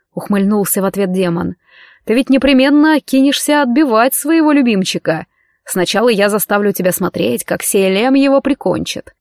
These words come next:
а потом сожру твою душу на сладкое и заберу её с собой в бездну.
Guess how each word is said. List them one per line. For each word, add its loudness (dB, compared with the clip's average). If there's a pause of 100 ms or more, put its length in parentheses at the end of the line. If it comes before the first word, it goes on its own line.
(120)
а -4
потом 2
сожру 0
твою 0
душу -2
на 0
сладкое 0
и -6
заберу -2
её 0
с -6
собой -2
в -4
бездну. -4